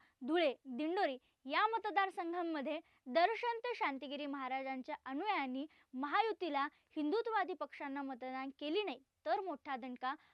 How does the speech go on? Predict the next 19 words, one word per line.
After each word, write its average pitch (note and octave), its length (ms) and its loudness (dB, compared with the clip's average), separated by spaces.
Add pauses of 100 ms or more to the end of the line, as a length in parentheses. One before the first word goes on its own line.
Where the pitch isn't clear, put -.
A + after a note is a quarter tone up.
(100)
भाजपला C4 560 -4
बसू C#4+ 300 0
शकतो A#3+ 340 -10 (200)
आणि A#3+ 200 -10 (120)
त्यामुळेच C4+ 380 2 (260)
शांतिगिरी A4 540 4
महाराज C4+ 500 0
यांच्या C4 260 -4
उमेदवारीची B3+ 600 -6
चर्चा C4 420 -8
झाली B3+ 300 -6
आहे. A3+ 180 -8
आता C4 200 0
या C4 360 4
सगळ्या F#4+ 260 6
घडामोडींबद्दल F4 840 4 (280)
तुमचं G4+ 380 2
मत E4 240 0
काय? A#3+ 120 -2